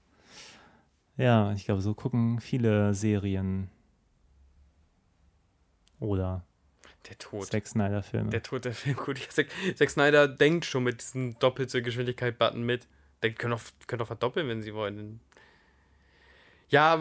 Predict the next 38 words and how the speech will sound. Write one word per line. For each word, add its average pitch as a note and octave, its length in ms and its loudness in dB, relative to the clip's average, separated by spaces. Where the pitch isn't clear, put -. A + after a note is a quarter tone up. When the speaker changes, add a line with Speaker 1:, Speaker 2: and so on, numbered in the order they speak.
Speaker 2:
weiß D3+ 220 4
ich D3+ 80 2
nicht. C3+ 220 2
Also, D3 280 2
wenn D#3 140 2
du D#3+ 80 -2
meinst, E3 340 2
du, D3 100 -4
dich C#3 260 -4
hat D3 100 4
er C#3+ 60 6
unterhalten, C3+ 340 4
mich B2+ 160 0
hat B2 80 -2
er A#2+ 60 2
halt, A#2 180 0
pff, A#2 300 -10
nicht A#2+ 180 -4
sonderlich A2 440 -4
gecatcht. - 960 -6
Speaker 1:
Oh, - 120 -14
ich - 80 -10
fand E3 180 4
ihn D3 100 8
okay. F#2 640 0
Also, A#2 180 0
wie A#2+ 60 4
gesagt, G#2+ 240 6
er G#2 80 4
war G2+ 120 4
optisch - 380 2
hübsch. - 460 2
Zombies, A#2 580 4
ja, G2+ 260 4
mai. G#2 480 4
Speaker 2:
<laughs> - 500 -12
Ja, C3+ 140 -4
mai. B2 380 -6